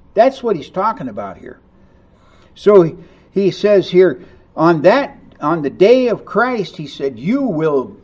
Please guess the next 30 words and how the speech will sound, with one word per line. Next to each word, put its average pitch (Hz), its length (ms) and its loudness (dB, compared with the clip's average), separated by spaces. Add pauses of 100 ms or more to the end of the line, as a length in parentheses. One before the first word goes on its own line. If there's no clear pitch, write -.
(300)
you 226 180 -2
will 175 320 4
relish." 180 720 2
I 185 100 0
like 214 240 0
the 160 100 -10
term, 175 360 -10
I 196 100 -4
like 226 240 -6
that 131 140 -10
word 135 180 -8
relish. 123 480 -2
It, 139 240 -12
I 135 120 -6
don't 143 180 -6
know, 135 280 -4 (400)
I 127 60 -12
don't 143 240 -8
see 160 160 -10
any 143 140 -6
translations 139 800 -8
with 127 160 -6
it, 170 100 -10
but 143 120 -6
I 180 80 -2
like 185 240 -6
it, 104 80 -14
the 127 80 -8
word 131 240 -2
relish. 120 480 -10